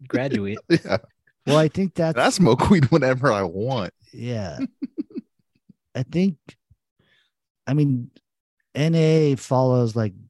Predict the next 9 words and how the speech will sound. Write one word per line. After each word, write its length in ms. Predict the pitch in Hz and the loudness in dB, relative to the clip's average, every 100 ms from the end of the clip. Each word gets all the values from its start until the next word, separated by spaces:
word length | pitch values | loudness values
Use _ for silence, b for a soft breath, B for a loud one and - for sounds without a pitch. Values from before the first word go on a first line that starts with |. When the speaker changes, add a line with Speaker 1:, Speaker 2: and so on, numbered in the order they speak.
| _ _ _ _ _ - | _ _ _ _ _ -14
Speaker 3:
and 240 | 123 113 - - | -12 -12 -14 -2
all 320 | 135 156 147 | 4 6 6
Alcoholic 720 | 123 127 120 107 117 110 104 - _ | 4 0 -2 -2 -2 -4 -8 -16 _
Anonymous 580 | - 110 113 120 104 104 | -10 -6 -4 -4 -6 -8
follows, 520 | - 117 113 110 101 - | -6 -4 -2 -2 -4 -8
like, 180 | 95 - - | -12 -12 -12
the 80 | 95 | -12
group 480 | 90 113 113 - - | -2 4 4 2 -6
therapy 1000 | - 110 113 107 - 101 98 95 92 90 | 0 2 2 0 -4 -4 -4 -4 -8 -10